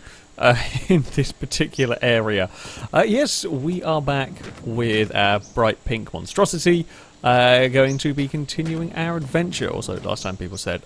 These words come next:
I had managed to forget to close the fuel tank. Apparently I didn't really lose any fuel from having been driving around with that open. Uh, also, people said you can, ah, you can open the back of the truck. That makes it ten times easier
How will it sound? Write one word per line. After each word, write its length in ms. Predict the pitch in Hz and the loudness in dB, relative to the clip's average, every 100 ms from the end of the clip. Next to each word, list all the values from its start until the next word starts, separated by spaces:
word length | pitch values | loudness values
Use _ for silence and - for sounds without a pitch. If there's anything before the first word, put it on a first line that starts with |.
| - | -6
I 140 | 92 | -6
had 220 | - 101 - | -4 -8 -4
managed 300 | 110 107 - | -4 -4 -6
to 80 | 135 | -10
forget 300 | 139 139 - | -6 -6 -6
to 40 | |
close 200 | - 165 | -2 -2
the 80 | 170 | -2
fuel 160 | 208 220 | -2 -2
tank. 180 | 131 | -2
Apparently 300 | - 220 277 | 2 2 4
I 20 | 190 | 2
didn't 180 | 165 | 0
really 280 | 156 139 143 | -2 -4 -2
lose 480 | 135 160 139 107 104 | 4 6 6 2 0
any 260 | - 117 120 | -2 -2 -2
fuel 320 | 143 123 92 | -2 -2 -2
from 160 | 95 | -6
having 400 | 101 92 95 101 | -4 -2 -4 -6
been 220 | 110 107 104 | -6 -6 -2
driving 320 | 101 95 98 | 0 0 -2
around 400 | 95 95 90 90 - - - - | -2 -2 -2 -8 -14 -18 -14 -6
with 180 | 104 - | -4 -2
that 260 | 87 73 - - | -6 -6 -6 2
open. 440 | 135 - 104 90 - - - - - - | 2 2 0 -2 -6 -16 -14 -16 -12 0
Uh, 320 | 117 127 131 | 4 6 6
also, 240 | 196 269 | 4 -2
people 180 | 269 247 | -6 -8
said 140 | - 190 - | -8 -10 -10
you 120 | 170 170 | -10 -10
can, 840 | - - 170 165 156 151 156 160 165 - | -10 -6 -4 -2 -2 -2 -4 -6 -8 -4
ah, 140 | 160 | -2
you 200 | 233 147 - | -2 -4 -6
can 520 | - - 180 269 240 | -8 -2 0 0 0
open 240 | 170 185 | 0 0
the 60 | 190 | 2
back 160 | 180 170 | 2 0
of 60 | |
the 60 | 160 | -2
truck. 320 | - 135 - | 0 0 0
That 240 | 135 139 - | 0 0 0
makes 180 | 135 139 | -8 -6
it 80 | |
ten 160 | 135 123 | -4 -2
times 240 | 117 107 | 0 0
easier 380 | 101 90 95 87 | -2 -2 -4 -4